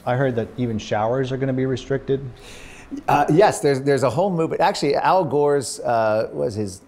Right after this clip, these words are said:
Speaker 2: Live Earth concerts. He was handing out brochures about taking baths together, saving the bathwater, riding your bike to work.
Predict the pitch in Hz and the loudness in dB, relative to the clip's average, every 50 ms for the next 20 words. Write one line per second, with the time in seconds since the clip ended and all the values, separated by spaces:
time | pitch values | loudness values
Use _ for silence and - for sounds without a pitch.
0 | _ _ - - 113 123 135 143 143 147 123 - 135 147 156 151 - - 113 98 | _ _ -12 -6 0 2 4 4 4 2 2 0 -2 -2 -2 -4 -6 -10 -10 -10
1 | 95 - - 104 - - - 165 185 185 185 - - - 135 143 143 143 139 139 | -10 -10 -12 -14 -12 -6 -2 0 0 0 -2 -4 -8 -4 -2 -2 -2 0 0 -2
2 | 135 - - 110 127 117 - - 139 131 127 117 104 95 110 104 98 - - - | -2 -2 -2 -2 -2 -2 -2 0 2 2 2 2 0 0 0 0 0 -2 -4 -10
3 | - - - _ _ - - 123 120 - 117 120 110 87 117 113 117 117 117 - | -20 -20 -20 _ _ -6 -2 -2 -2 0 -2 -2 0 2 2 2 2 2 0 -2
4 | - 120 113 117 113 110 110 107 - 123 123 113 104 113 110 92 113 113 113 113 | -4 0 2 2 2 2 2 0 0 0 0 0 0 -2 -4 0 2 2 2 0
5 | 113 110 117 117 117 113 98 - - - 107 - 110 110 110 113 123 120 120 120 | 0 0 0 2 2 0 -2 -4 -12 -12 -12 -10 -10 -4 0 2 2 4 4 2
6 | 123 123 117 98 120 120 117 - 123 113 120 117 113 - | 2 0 0 0 0 0 0 0 0 2 2 2 0 -2